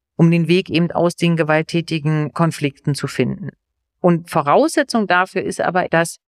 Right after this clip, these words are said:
man gewalttätige Potenziale oder Gewaltpotenziale, Konfliktpotenziale minimiert,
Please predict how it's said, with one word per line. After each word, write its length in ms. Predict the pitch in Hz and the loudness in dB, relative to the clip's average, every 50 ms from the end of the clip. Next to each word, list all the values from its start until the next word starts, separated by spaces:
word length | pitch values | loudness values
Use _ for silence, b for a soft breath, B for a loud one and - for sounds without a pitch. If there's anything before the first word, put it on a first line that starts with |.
| _ _ | _ _
man 440 | - 170 170 165 160 160 160 160 151 - - | -4 0 0 2 0 0 -2 -4 -4 -6 -10
gewalttätige 1800 | - 151 147 - 165 165 156 156 156 147 143 143 156 156 170 185 180 - - 180 170 165 170 175 160 160 165 156 156 151 151 147 147 139 - - - | -12 -14 -4 -2 0 2 2 2 0 0 0 0 0 2 2 0 -2 -2 -2 -2 0 0 0 -2 0 0 2 2 2 2 2 0 -2 -4 -4 -4 -2
Potenziale 720 | 160 147 160 156 151 147 - 165 170 190 202 202 208 202 | 0 0 2 0 0 2 2 2 4 2 2 2 2 0
oder 180 | 170 156 151 143 | 0 0 -2 -2
Gewaltpotenziale, 840 | 135 139 151 160 180 - - 185 160 170 170 165 175 160 156 160 | -2 0 0 0 0 -2 -2 -2 -2 -2 0 0 0 0 0 0
Konfliktpotenziale 920 | - 156 147 - - 175 - - 160 - 165 165 - 165 156 156 156 147 - - | -2 -4 -2 -2 -4 -2 -2 -2 0 2 0 2 2 2 2 2 0 -2 -2 0
minimiert, 920 | 151 151 156 151 151 147 143 139 143 156 185 233 330 427 - - - | 0 2 2 2 2 0 2 2 2 2 2 2 2 0 -4 -8 -14